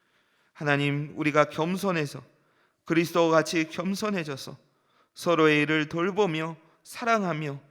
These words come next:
어떠한 다툼이나 허영으로 하지 않고 오직 그리스도의 마음으로 서로 겸손하게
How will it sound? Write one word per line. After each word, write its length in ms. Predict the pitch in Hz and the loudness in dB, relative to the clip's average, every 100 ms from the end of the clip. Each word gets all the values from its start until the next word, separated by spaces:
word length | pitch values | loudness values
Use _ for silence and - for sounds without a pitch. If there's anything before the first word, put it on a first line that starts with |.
| _ _ _ _ - | _ _ _ _ -4
어떠한 480 | 180 180 185 190 | -2 4 6 6
다툼이나 680 | 185 170 - 185 170 170 165 | 4 0 0 -4 -2 0 0
허영으로 500 | 156 262 226 208 202 | -2 -6 -6 -6 -6
하지 220 | 196 190 | -8 -10
않고 400 | 190 131 - 139 - _ _ _ _ _ | -12 -12 -12 -14 -14 _ _ _ _ _
오직 340 | - 151 156 160 | -4 0 0 2
그리스도의 520 | 160 160 156 151 147 | 2 2 0 0 0
마음으로 760 | 139 139 139 143 147 147 143 _ _ | 2 4 4 2 -2 -2 -6 _ _
서로 520 | - 160 151 143 139 - | -8 -2 0 0 -2 -10
겸손하게 800 | 190 214 226 220 175 165 175 170 | -4 -2 0 0 0 0 -2 -2